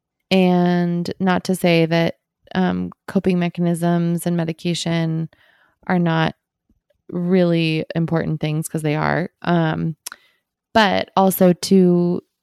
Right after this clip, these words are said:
consider, um, doing some deeper work to get to the root of what might be there, and whether that's with a therapist or whether that's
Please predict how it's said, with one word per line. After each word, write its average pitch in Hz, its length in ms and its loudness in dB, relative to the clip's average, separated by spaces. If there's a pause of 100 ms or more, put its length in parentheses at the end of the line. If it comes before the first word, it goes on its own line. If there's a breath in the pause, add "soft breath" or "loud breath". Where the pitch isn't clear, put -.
consider, 180 800 0 (580)
um, 180 680 -2 (480)
doing 180 300 0
some 180 200 -2
deeper 175 340 -4
work - 460 -8 (140)
to 196 100 -4
get 170 160 -6
to - 80 -6
the 180 140 -2
root 180 300 -4
of 180 140 -2
what - 320 -6
might 180 260 -4 (120)
be 175 180 -6
there, 170 460 -6
and 185 180 -2
whether 175 240 0
that's 180 200 -4
with 180 100 -4
a 190 80 -2
therapist 240 720 2
or 202 60 0
whether 185 260 0
that's 180 420 -6